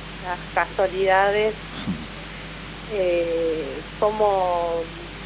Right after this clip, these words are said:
Speaker 1: siendo tan diferentes todos, teníamos tantas cosas en común a la vez, el cariño de, de todos nuestros maestros, de ustedes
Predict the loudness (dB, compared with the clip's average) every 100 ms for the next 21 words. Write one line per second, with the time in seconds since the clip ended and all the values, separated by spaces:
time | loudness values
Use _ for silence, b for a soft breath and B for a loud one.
0 | -4 2 4 4 2 2 2 2 4 2
1 | 2 -4 2 2 2 0 -2 2 2 2
2 | 0 -2 -2 -2 -2 -2 -2 0 4 2
3 | 6 6 6 4 0 -8 -6 -2 2 4
4 | 4 2 -2 -8 -10 -12 -12 -12 -12 -12
5 | -12 -12 -12 -10 -4 -2 2 2 2 0
6 | -2 0 2 2 2 2 2 0 0 0
7 | -2 -6 -4 -2 -2 -4 -2 -2 -4 -10
8 | -12 -12 -12 -12 -12 -10 -2 0 2 2
9 | 4 0 -2 4 6 6 2 -6 -10 -10
10 | -8 -2 0 0 -2